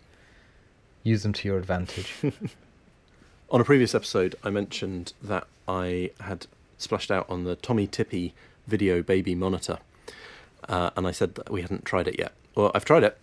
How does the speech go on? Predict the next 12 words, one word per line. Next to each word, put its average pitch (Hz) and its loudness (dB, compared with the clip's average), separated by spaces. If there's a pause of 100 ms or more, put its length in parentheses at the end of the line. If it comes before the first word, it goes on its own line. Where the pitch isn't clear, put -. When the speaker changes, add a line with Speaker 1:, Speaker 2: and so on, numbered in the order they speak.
(140)
Speaker 2:
Uh, 98 2
we've 101 -2
got 120 4
it - -2
set - -2
up - 0 (120)
and, 95 -4 (100)
uh, 92 -4
we've, 92 -8 (100)
we've - -8 (360)
tested 104 -4
it. 98 0